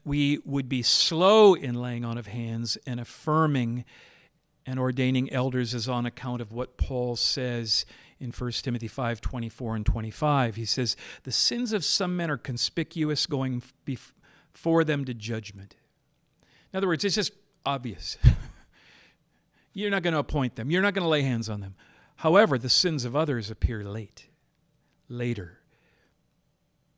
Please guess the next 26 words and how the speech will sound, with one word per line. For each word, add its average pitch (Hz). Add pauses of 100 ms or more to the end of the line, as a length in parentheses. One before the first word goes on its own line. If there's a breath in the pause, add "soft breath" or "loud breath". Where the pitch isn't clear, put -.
(100)
That's -
why 156
you 139
take -
the 135
time. 104 (1700 soft breath)
And 123
so 147
also 151
good 160
works - (140)
are 120
conspicuous. - (1040 soft breath)
Sometimes 113
they're 139
right 156
there 160
in 104
front 180
of 160
you, 98 (160)
but 139
others, 160 (500 soft breath)
other 151
times 165 (280 soft breath)
you, 160